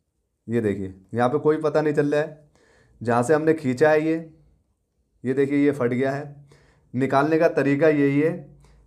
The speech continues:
कि आप उसको सही तरीके से, इसको ऐसे करके,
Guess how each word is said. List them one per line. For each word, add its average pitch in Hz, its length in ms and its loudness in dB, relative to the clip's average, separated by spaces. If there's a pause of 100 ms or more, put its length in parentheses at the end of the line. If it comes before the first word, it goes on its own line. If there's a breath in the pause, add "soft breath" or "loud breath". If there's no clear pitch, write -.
(120)
कि 143 100 0
आप 147 220 4
उसको 160 260 -4
सही 160 220 2
तरीके 147 360 0
से, 170 180 -2 (800)
इसको 147 320 0
ऐसे 143 200 0
करके, 143 300 -6